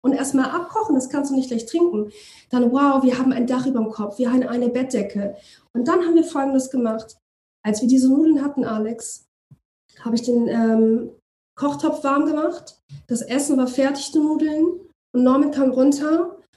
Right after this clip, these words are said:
Wir waren in der Küche und wir haben unsere Hände gehalten und sind hochgesprungen. Wir haben geweint vor Freude, dass wir Essen hatten. Wir haben gesagt, „Danke, lieber Gott, liebes Universum, dass wir dieses wundervolle, diese wundervolle, reichliche Mahlzeit hatten.“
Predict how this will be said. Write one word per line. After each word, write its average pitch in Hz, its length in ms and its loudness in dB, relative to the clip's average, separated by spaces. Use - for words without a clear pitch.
Wir 233 160 0
waren 262 120 2
in 320 80 6
der 330 140 6
Küche 285 320 0
und 240 80 -2
wir 247 80 -2
haben 233 80 -2
unsere 240 240 -4
Hände 330 300 6
gehalten 262 440 -2
und 254 60 2
sind 262 200 0
hochgesprungen. 277 600 0
Wir 247 100 0
haben 247 140 -4
geweint 254 460 2
vor 262 160 -4
Freude, 254 400 -4
dass 233 240 -6
wir - 180 -6
Essen 220 340 -6
hatten. 214 360 -10
Wir 240 100 2
haben 247 120 2
gesagt, 247 440 -2
„Danke, 285 420 0
lieber 262 300 2
Gott, 254 240 -2
liebes 254 240 -4
Universum, 240 540 -2
dass 240 180 -4
wir 226 80 -4
dieses 233 340 -2
wundervolle, 262 520 -2
diese 233 280 -2
wundervolle, 277 640 4
reichliche 269 440 -2
Mahlzeit 247 420 -2
hatten.“ 208 300 -6